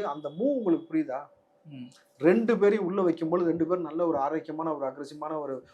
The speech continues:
Speaker 1: ஒரு வேலையை செய்யும் பொழுது கட்சி வளர்ச்சிக்கு வித்துடும். இப்ப ஐ டி விங்க்கு எக்ஸ்பீரியன்ஸான ஒரு ஆளை போடுறாங்கன்னும் பொழுது இந்த அனுபவம் வாய்ந்த நம்மளுடைய தேவை இரு-, ஏற்படுகிறது, செய்கிறாரு. நாளைக்கு இவரு ஒரு துணை முதலமைச்சராக வந்தார்னாக்கா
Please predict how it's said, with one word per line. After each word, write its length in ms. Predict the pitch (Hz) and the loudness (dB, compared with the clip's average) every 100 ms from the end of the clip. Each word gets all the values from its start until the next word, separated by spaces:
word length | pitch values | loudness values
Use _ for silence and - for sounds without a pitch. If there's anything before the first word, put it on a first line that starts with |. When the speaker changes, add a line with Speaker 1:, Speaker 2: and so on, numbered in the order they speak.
| _ | _
Speaker 1:
ஒரு 120 | 143 | -6
வேலையை 280 | 135 156 170 | 0 2 2
செய்யும் 280 | 160 139 131 | 0 -6 -4
பொழுது 140 | 147 170 | -6 -4
கட்சி 260 | - - 165 | -8 -4 -4
வளர்ச்சிக்கு 420 | 139 151 165 143 | -4 -6 -8 -10
வித்துடும். 360 | 131 147 117 - _ _ _ _ _ _ - | -10 -10 -10 -18 _ _ _ _ _ _ -4
இப்ப 120 | 170 | 4
ஐ 100 | 160 202 | 4 4
டி 100 | 214 | 0
விங்க்கு 300 | 190 170 185 | -2 0 0
எக்ஸ்பீரியன்ஸான 580 | 175 - 180 175 165 165 | -2 2 2 2 0 0
ஒரு 100 | 147 | 0
ஆளை 180 | 139 147 | 0 0
போடுறாங்கன்னும் 500 | 139 131 131 127 120 | -2 -2 -4 -6 -12
பொழுது 200 | 131 226 202 170 | -6 -6 -6 -6
இந்த 280 | 175 185 170 170 | -4 2 2 2
அனுபவம் 400 | 127 214 233 214 | -2 -2 -2 -2
வாய்ந்த 200 | 180 170 165 | -2 -2 -4
நம்மளுடைய 500 | 147 147 139 131 190 - | -6 -8 -8 -6 -8 -4
தேவை 300 | 190 208 180 | -2 -2 -2
இரு-, 180 | 160 175 | -2 0
ஏற்படுகிறது, 640 | 165 170 151 127 123 190 - | -2 -2 -4 -6 -8 -10 -6
செய்கிறாரு. 480 | 151 185 220 139 143 226 - _ - _ | -4 -2 2 2 2 -4 -8 _ -20 _
நாளைக்கு 400 | 147 202 190 - | 4 4 2 -2
இவரு 280 | 185 180 190 262 - _ _ _ _ | 0 4 4 2 -6 _ _ _ _
ஒரு 160 | 156 156 | 4 4
துணை 220 | 165 214 | 4 2
முதலமைச்சராக 680 | 214 190 185 180 180 160 151 | 2 0 0 -2 0 0 0
வந்தார்னாக்கா 600 | 147 151 143 127 120 127 | -2 0 0 -2 -4 -2